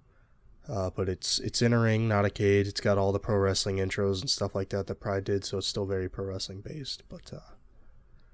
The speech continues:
yeah, that's, that's what I've been up to. Oh, that and some Berserk. I finished the Conviction arc, um, and I'm on to the next arc, and a certain character who can go fuck himself is back. Piece of shit. He's evil.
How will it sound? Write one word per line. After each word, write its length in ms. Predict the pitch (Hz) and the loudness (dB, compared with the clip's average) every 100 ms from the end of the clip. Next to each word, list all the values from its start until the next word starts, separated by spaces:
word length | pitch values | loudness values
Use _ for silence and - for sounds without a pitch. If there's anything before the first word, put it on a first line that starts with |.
| - - | -20 0
yeah, 220 | - - - | 2 2 -2
that's, 420 | 104 - - - - | -6 -4 -4 -6 -12
that's 300 | - - - - - - - - | -18 -14 -14 -14 -16 -16 -16 -12
what 140 | - 98 | -8 -6
I've 140 | 92 | -6
been 120 | 101 | -8
up 120 | 101 - | -8 -6
to. 240 | 104 104 - | -6 -6 -4
Oh, 100 | 120 | 0
that 140 | 117 156 | 4 4
and 100 | 104 | 4
some 160 | 120 | 2
Berserk. 440 | 101 147 104 95 - - - - | 0 2 4 2 -2 -20 -20 -18
I 40 | - | 2
finished 260 | 165 135 | 4 4
the 80 | - | 2
Conviction 460 | - 95 95 - 92 | 0 0 0 -2 -2
arc, 300 | 90 90 - - - - - - | -2 -4 -10 -20 -20 -20 -20 -6
um, 460 | 123 98 90 90 87 - - - - | 0 2 2 0 -6 -12 -20 -20 -8
and 100 | - | -4
I'm 100 | 95 | -2
on 120 | 92 | 0
to 60 | 92 | -2
the 100 | 92 | -2
next 260 | 92 - - | -4 -4 -2
arc, 200 | 92 - | -2 -2
and 80 | |
a 40 | 101 | -2
certain 300 | - 101 95 | 2 0 0
character 440 | - 95 92 95 | 0 0 0 -2
who 160 | 104 98 | 0 0
can 80 | 95 | 2
go 100 | 98 | 0
fuck 440 | - - 120 107 | -2 4 4 6
himself 440 | 107 92 101 92 101 | 4 2 2 0 -2
is 100 | - | -4
back. 380 | 98 92 - | -2 -2 -4
Piece 240 | - 107 - | -6 -6 -6
of 100 | 98 | -4
shit. 480 | - - 101 101 - - - - - _ - | -4 0 0 0 -4 -20 -20 -20 -20 _ -14
He's 200 | 156 120 - - | -8 -6 -4 2
evil. 500 | 147 160 165 160 | 4 6 4 -4